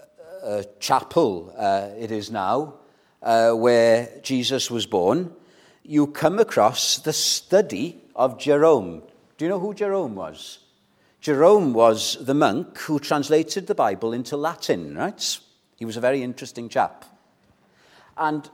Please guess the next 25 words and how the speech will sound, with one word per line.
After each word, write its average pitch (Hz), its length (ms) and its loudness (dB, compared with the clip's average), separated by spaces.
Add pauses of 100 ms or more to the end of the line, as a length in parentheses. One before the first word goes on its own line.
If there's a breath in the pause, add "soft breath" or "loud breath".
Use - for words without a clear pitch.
(140)
Jerome, 160 760 0 (840)
on 180 220 2
his 208 180 -4
study 165 540 2
desk, - 680 -6
and 139 240 -4
you'll 143 240 -2
see 202 300 -4
this 104 260 -2
if 117 120 -10
you 131 80 -4
go 120 440 2 (240 loud breath)
to 135 300 -2
the 117 200 4
chapel 120 380 0
in 107 120 -2
Bethlehem, 98 600 -6 (220 loud breath)
he 175 140 -14
kept - 460 -10
a 151 40 -6
skull. 123 760 0 (840)
How 117 180 0
macabre, 196 560 -4
you 110 180 -6
say. 78 340 -6